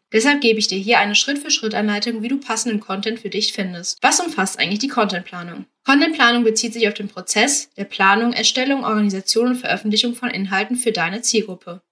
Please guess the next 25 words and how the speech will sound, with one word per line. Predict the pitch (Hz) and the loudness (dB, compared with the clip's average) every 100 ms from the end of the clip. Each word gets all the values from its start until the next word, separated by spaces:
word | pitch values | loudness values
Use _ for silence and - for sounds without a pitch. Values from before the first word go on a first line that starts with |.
| - | -4
Ein | 208 | -2
Contentplan | 214 294 330 285 220 220 | 2 2 2 0 2 2
ist | 226 | 0
eine | 208 | -2
Strategie, | 208 202 190 190 202 220 262 - _ | -2 -2 -8 -6 -2 0 -2 -8 _
die | 269 | -4
von | 285 | 2
Unternehmen | 240 226 196 196 220 | 2 2 2 2 0
und | 208 | -2
TexterInnen | - 202 - 190 208 240 | -6 -6 -4 -2 2 2
verwendet | 214 185 190 196 | 0 -4 -6 -4
wird, | 214 233 | -2 0
um | 233 | 0
sicherzustellen, | 190 190 208 226 - 214 220 247 - | -2 -4 -4 0 2 2 2 -2 -2
dass | - 285 | 0 2
die | 254 - | 4 4
Inhalte | 202 208 220 233 | 2 2 0 0
relevante | 202 196 180 185 233 | -2 -2 0 0 0
und | 208 190 | -2 0
wertvolle | 214 - 226 | 0 0 -2
Informationen | 208 208 185 - 190 208 | -2 -4 -4 -2 0 0
für | 233 | 0
die | 226 | -2
Zielgruppe | 220 190 175 190 220 | -2 -4 -6 -8 -4
bereitstellen. | 247 196 175 - 175 175 | 2 2 2 -2 -4 -12